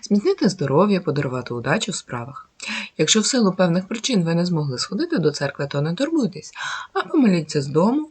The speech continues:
слова, що йдуть від чистого серця, будуть обов'язково почуті згори. У народі було прийнято святковий день господиням випікати спеціальні пироги.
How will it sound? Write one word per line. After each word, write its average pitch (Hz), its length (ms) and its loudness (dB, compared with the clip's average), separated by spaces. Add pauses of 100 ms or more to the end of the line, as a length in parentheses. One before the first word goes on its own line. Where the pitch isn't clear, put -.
(220)
слова, 175 360 2
що 156 140 -2
йдуть 131 320 -4
від - 100 -12
чистого 123 340 -8
серця, 135 440 -4
будуть 302 340 0
обов'язково 165 580 -2
почуті 139 380 -6
згори. 170 360 -4 (640)
У 160 60 0
народі 160 340 2
було 339 220 4
прийнято 226 420 0
святковий 131 500 -4
день 170 260 -2
господиням 294 500 -2
випікати 185 520 0
спеціальні 131 480 -4
пироги. 208 440 -2